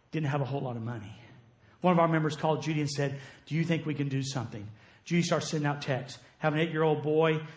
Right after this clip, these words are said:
uh, in a safe family situation.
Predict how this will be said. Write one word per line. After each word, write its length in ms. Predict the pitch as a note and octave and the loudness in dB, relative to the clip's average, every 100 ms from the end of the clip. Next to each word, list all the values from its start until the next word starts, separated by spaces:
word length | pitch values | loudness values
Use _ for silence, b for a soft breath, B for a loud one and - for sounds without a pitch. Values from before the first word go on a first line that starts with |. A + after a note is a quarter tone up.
| B | B
uh, 220 | C3+ C3+ C3 - - D#3+ D3 - | 0 0 0 -6 -12 -12 -12 -8
in 100 | D3 | -4
a 60 | C3+ | 0
safe 280 | E3+ D#3+ D#3+ | 2 0 0
family 240 | E3 D#3 | 0 0
situation. 760 | D#3 D3+ D#3 D#3 D#3 D#3+ D3+ | -2 -4 0 0 0 -2 -4